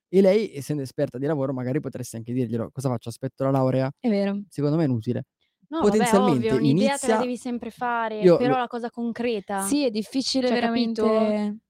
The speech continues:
Speaker 3: Fai la festicciata, "Sono laureato, uh, la corona, che bello", il giorno dopo ti metti a piangere.
Speaker 1: No,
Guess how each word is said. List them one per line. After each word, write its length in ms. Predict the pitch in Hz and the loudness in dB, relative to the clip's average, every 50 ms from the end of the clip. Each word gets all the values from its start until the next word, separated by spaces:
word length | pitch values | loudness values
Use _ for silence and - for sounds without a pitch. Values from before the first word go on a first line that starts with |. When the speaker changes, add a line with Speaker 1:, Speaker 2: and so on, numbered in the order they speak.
| _ _ _ _ | _ _ _ _
Speaker 3:
Fai 140 | _ 240 233 | _ -2 -2
la 100 | 247 247 | -2 -2
festicciata, 760 | 220 - 262 - _ - 247 - - 294 262 233 226 220 220 | -2 -4 -6 -6 _ -12 -12 -8 -4 -2 -2 0 0 -2 -2
"Sono 240 | 214 - 240 240 240 | -4 -6 -6 -4 -2
laureato, 460 | 240 240 247 247 254 254 247 240 240 | -2 -2 -2 -2 -2 -4 -4 -4 -4
uh, 140 | 262 349 415 | -4 -2 -2
la 100 | 427 359 285 | -2 -4 -4
corona, 500 | - - 294 294 294 294 320 339 294 262 | -4 -2 -2 2 2 2 2 0 -2 -4
che 140 | - 294 277 | -6 -6 -2
bello", 200 | 240 262 285 320 | 0 0 0 0
il 60 | 339 | -2
giorno 240 | 254 233 233 226 233 | -2 -2 -2 0 0
dopo 240 | 233 240 240 - 330 | 0 -2 -2 -4 -8
ti 120 | 285 - | -4 -2
metti 180 | 247 - - 202 | -4 -4 -4 -8
a 40 | 190 | -8
piangere. 480 | - 208 220 214 208 220 208 226 285 240 240 226 - - - | -4 -2 -2 -2 -2 0 0 0 0 0 -2 -6 -8 -8 -2
Speaker 1:
No, 280 | 131 123 123 143 170 | 4 6 6 6 6